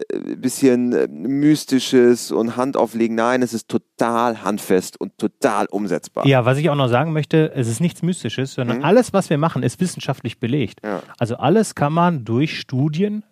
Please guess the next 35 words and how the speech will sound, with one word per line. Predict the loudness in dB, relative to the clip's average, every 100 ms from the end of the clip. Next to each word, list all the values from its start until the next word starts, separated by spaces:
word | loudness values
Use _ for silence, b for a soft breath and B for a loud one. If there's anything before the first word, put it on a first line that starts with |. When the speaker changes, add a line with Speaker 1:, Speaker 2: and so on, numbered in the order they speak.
| -4
Speaker 2:
nachweisen | 0 0 0 0 2 0 -6
und | -6 -4
durch | 0
mehrere | 2 0
Studien, | -2 -4 -4 -2
die | -4 -6
auch | -6 -8 -8
Speaker 1:
Ja. | -6
Speaker 2:
nicht | -4 -4
jetzt | -4
eben | -4 -6
aus | -6
den | -6
neunziger | -6 -4 -4 -2
oder | -4
zweitausender, | -6 -4 -2 -2 -4 -6
sondern | -4 -6
aus | -6
den | -6
siebziger, | -8 -6 -6
achtziger, | -6 -6 -6
neunziger, | -6 -8 -8
also | -8
schon | -8 -4
lange | -2 -2 -4 B B B B B
fortgeschritten | -4 -4 -6 -6
sind. | -4 -6
Und | -6
ich | -8 -10 _
kann | -8 -6
euch | -8 -6
nur | -4
die | -4
Empfehlung | -4 -4 -4 -4 -2
geben, | -2 -2 -4